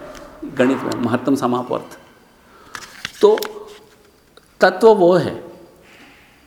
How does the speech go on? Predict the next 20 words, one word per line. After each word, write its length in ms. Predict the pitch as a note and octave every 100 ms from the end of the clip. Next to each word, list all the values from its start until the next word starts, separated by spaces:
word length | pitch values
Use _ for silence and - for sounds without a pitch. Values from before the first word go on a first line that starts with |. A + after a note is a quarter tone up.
| _ _ _
जो 520 | B2+ E3+ G#3+ A#3 - -
सब 380 | - - D3 D3
में 320 | D#3 E3 F3+
बराबरी 500 | B2+ C3 C3 B2+ C3+
से 180 | C3 D3+
उपलब्ध 420 | A2 G#2+ G#2 G#2+
है 200 | A#2 F3 - - -
और 100 | E3+
सबको 440 | - C#3+ - F#3
बराबरी 480 | D#3+ C3 C3 B2+ C3+
से 120 | C#3
विभाजित 460 | D3 A#2 A2 A2+ -
कर 120 | -
सकता 360 | - - - -
है। 80 | _ _ _ _ _ _
इस 160 | C3 -
चीज़ 180 | D#3+ D#3+
को 120 | F#3
अगर 200 | D3+ D#3
हम 180 | D3+